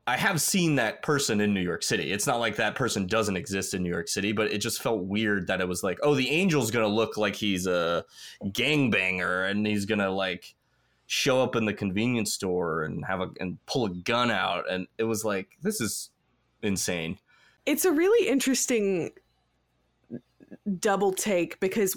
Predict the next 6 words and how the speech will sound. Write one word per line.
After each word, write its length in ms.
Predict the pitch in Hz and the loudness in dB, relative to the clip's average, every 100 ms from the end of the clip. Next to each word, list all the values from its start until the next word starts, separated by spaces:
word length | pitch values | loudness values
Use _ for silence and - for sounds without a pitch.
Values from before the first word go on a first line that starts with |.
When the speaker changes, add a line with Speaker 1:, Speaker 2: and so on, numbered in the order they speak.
| - | -2
Speaker 2:
watching 500 | 180 240 - 240 196 | 0 0 0 0 0
it 200 | 180 - | -2 -2
now, 480 | 165 165 175 165 151 | -2 0 0 0 0
you're 220 | 160 147 | 0 0
like, 260 | 147 147 - | 0 -2 0
"Ugh." 560 | 175 214 180 170 165 | 2 4 4 2 0